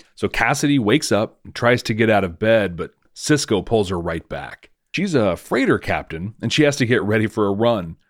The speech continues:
Sisko tries really hard to convince her to stay, stating that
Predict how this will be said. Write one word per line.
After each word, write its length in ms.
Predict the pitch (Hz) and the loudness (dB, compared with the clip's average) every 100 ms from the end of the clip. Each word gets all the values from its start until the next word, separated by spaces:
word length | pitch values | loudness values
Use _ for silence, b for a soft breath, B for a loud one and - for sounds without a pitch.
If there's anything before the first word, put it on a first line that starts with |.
| _ - | _ -4
Sisko 380 | 165 147 135 - | -2 2 0 2
tries 480 | 127 110 104 95 - | 2 4 2 -2 -6
really 500 | 104 113 123 127 127 | 0 4 6 6 4
hard 400 | 98 104 90 85 | 4 2 2 -2
to 80 | 95 | -8
convince 380 | 110 101 107 98 | -6 -4 -4 -2
her 100 | 92 | -4
to 80 | |
stay, 500 | 90 - 127 104 82 | -6 -2 0 0 -2
stating 440 | 85 - 135 127 117 | -4 0 2 2 0
that 180 | 104 | -4